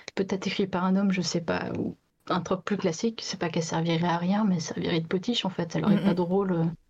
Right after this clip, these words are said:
Speaker 1: alors qu'en fait, dans mon histoire, elle est super importante.
Speaker 2: Oui, voilà, mais c'est, c'est vrai qu'il faut pas, faut pas confondre, voilà, quand on parle de femmes fortes, c'est souvent, euh, il y a aussi ce, ce biais qui, qui, qui dit, euh, euh, faut que ça soit quelqu'un de badass absolument, et, euh,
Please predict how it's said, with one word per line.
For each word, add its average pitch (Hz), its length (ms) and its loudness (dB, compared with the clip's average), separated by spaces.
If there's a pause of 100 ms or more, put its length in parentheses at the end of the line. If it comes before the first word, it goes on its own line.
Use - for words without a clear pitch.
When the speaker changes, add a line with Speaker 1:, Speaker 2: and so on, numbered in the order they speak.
Speaker 1:
alors - 120 -8
qu'en 185 100 -2
fait, 208 120 -2
dans 190 100 2
mon 180 120 4
histoire, 170 300 -2
elle 165 60 0
est 165 40 0
super 175 300 -4
importante. 180 460 -4 (420)
Speaker 2:
Oui, 277 200 6
voilà, 226 260 6
mais 208 160 6
c'est, - 240 6
c'est 262 140 6
vrai 294 140 6
qu'il 262 160 2
faut 214 180 6
pas, 233 180 4
faut 190 180 4
pas 196 140 4
confondre, 196 520 4
voilà, 170 280 4
quand 175 160 4
on 156 100 4
parle 165 240 4
de 156 100 4
femmes 156 260 2
fortes, 190 520 2
c'est 160 240 2 (260)
souvent, 196 520 4
euh, 160 200 4
il 156 100 4
y 156 100 4
a 160 60 6
aussi 165 280 0
ce, 165 300 2
ce 160 180 2
biais 175 340 4
qui, - 200 -2 (180)
qui, 165 400 2
qui 170 200 2
dit, 196 340 6
euh, 170 140 6 (440)
euh, 165 240 6
faut - 140 2
que 156 80 2
ça 165 100 6
soit 196 220 2
quelqu'un 175 280 4
de 175 40 6
badass 175 480 4
absolument, 175 720 4
et, 147 320 4
euh, 127 220 2